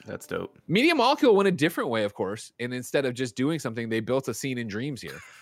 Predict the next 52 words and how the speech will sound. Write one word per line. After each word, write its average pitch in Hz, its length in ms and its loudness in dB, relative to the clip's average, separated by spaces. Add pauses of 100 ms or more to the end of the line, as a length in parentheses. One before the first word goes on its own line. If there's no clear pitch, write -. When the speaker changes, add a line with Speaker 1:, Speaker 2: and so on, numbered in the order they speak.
(180)
Speaker 2:
Of, 107 200 2
uh, 104 520 4
<laughs> - 20 4
oh, 202 1120 2 (600)
there 143 340 6
you 147 60 6
go. 143 220 2
Like, 113 260 0 (200)
looks 143 140 0
like 160 160 2
Connie 156 400 2
and 135 120 -2
Mega 147 240 2
Pen-, 151 340 -2 (140)
Penguin 147 300 -2
got 113 100 0
a - 40 2
bit 139 220 2
carried 127 200 2
away 135 220 4
when 110 120 -2
they 110 80 -4
said 110 180 -4
"dress 120 200 -2
for - 80 -6
the 123 80 2
occasion." 117 420 -2
They're 98 140 -6
in 113 100 -6
there 113 180 -4
fi-, 117 160 0
fighting, 107 440 -2
as 107 180 -6
always. 107 400 -4 (360)
Dreams 117 300 -6
going 110 300 -2
the 113 80 -2
extra 107 220 -4
step 107 220 -2
to 98 80 -10
be 95 100 -8
creative. 87 400 -6 (500)
And 101 100 -2
then, 107 180 -2
uh, 95 180 0
Sony 113 380 -4
Bend 98 260 0
had 87 260 -2
theirs 98 240 -4
up 87 120 -4
too 95 180 -6
today 90 300 -4